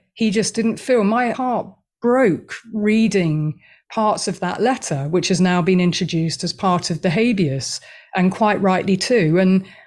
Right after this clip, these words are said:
I have to say the same regarding Menudo. I didn't know about the band Menudo. I didn't know the history.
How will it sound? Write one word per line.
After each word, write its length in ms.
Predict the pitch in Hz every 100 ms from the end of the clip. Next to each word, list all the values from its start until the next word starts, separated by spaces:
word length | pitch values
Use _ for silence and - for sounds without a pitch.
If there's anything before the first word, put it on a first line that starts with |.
| _ _ -
I 80 | 202
have 140 | 247
to 80 | 247
say 180 | 254 220
the 100 | 220
same 600 | - 240 233 226 220 -
regarding 400 | 214 214 220 220
Menudo. 500 | 214 226 254 202 165
I 120 | 180
didn't 320 | 190 226 233
know 180 | 202 185
about 580 | 170 165 160 151 151 - _ _ -
the 80 |
band 360 | 165 170 160 156
Menudo. 720 | 165 160 156 156 151 147 156
I 140 | 175
didn't 300 | 175 208 214
know 180 | 196 185
the 100 | 170
history. 840 | 165 202 185 - 190 185 190 196